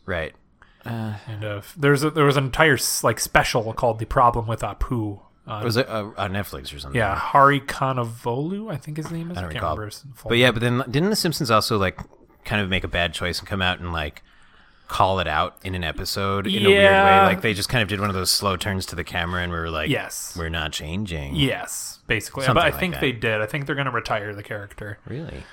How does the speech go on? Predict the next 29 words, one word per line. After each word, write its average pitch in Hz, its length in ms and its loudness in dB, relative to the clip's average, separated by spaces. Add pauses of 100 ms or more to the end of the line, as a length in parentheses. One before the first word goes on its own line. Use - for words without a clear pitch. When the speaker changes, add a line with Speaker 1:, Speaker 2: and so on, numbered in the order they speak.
(180)
Speaker 2:
Or 165 100 0
just, - 320 -12
just - 260 -8
get, - 360 -4
like, 233 240 -4
an, 254 180 -2
uh, 233 140 2 (100)
actual 220 360 2
person 226 320 0
of 196 100 0
color 233 360 4
to 170 60 -4
come 160 240 -4
in 151 80 -2
and 143 160 -2
voice 143 260 0
the - 60 -12
character. 135 200 -2
Speaker 1:
Isn't, 330 360 -2
uh, 226 240 2
what's 123 220 0
his 185 100 -2
face? 180 220 -4
It 151 80 -6
wasn't 226 260 -4
Harry 113 220 2
Shearer 98 440 -2
leaving 107 340 -2
too? 95 240 -6